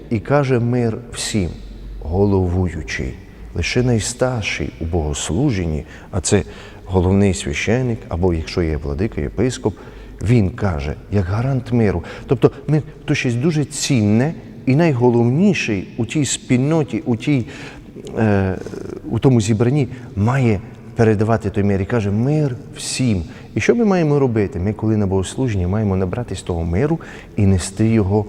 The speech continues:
далі, отой правдивий мир. Однак може бути і фальшивий, або той псевдомир,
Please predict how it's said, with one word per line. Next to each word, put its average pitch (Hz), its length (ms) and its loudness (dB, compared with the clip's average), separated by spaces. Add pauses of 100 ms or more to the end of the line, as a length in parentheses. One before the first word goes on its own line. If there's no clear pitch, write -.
(300)
далі, 90 460 0
отой - 240 0 (240)
правдивий 101 500 2
мир. 73 180 -4 (500)
Однак 110 340 2 (340)
може 113 180 2
бути 107 340 0
і 120 200 2 (340)
фальшивий, 92 720 0
або 92 240 2
той 85 180 0 (120)
псевдомир, 85 840 0